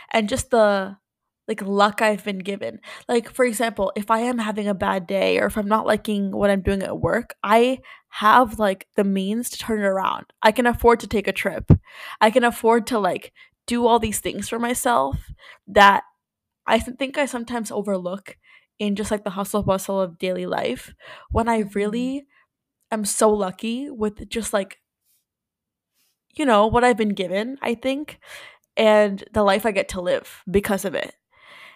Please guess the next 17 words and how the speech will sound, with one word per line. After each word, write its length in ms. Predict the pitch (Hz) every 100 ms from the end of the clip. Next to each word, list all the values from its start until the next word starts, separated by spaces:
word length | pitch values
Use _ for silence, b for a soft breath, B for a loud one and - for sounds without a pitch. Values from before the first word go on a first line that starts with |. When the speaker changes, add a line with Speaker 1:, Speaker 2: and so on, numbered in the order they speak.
| B
Speaker 1:
And, 180 | 233 233
like, 160 | 233 226
Speaker 2:
Mm-hmm. 100 | -
Speaker 1:
even 160 | 226 277
if, 140 | 294 -
again, 260 | 254 262 233
like, 140 | 202
sometimes 260 | - 247 254
when 100 | 269
I 40 |
think 220 | 233 -
I'm, 60 | 220
like, 160 | 214 208
upset, 460 | - - 202 190 -
like, 180 | 208
yeah, 320 | 247 233 190 185
emotions 800 | 214 202 185 185 240 233 233 -